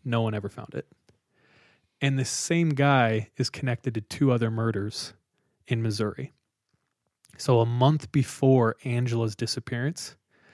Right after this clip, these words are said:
a forty-two-year-old woman was working at a convenience store, and she too was on the phone with her son. And as she's talking to her son, she said, "Hey, will you stay on the phone with me?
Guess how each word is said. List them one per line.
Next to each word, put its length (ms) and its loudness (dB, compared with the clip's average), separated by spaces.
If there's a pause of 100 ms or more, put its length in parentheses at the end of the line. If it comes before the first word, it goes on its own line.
(500)
a 60 -4
forty-two-year-old 920 2
woman 320 -2
was 160 -4
working 260 -2
at 80 -4
a 60 -6
convenience 500 0
store, 380 -2 (140)
and 120 -6
she 240 -2
too 260 0
was 180 4 (100)
on 200 0
the 60 -2
phone 360 -2
with 160 -4
her 100 -6
son. 480 -8 (1040)
And 120 0
as 120 2
she's 180 -2
talking 400 0
to 100 4
her 100 4
son, 360 0
she 160 -2
said, 300 -4 (100)
"Hey, 320 2 (340)
will 120 2
you 40 4
stay 220 0
on 80 0
the 80 0
phone 220 -4
with 160 -2
me? 180 0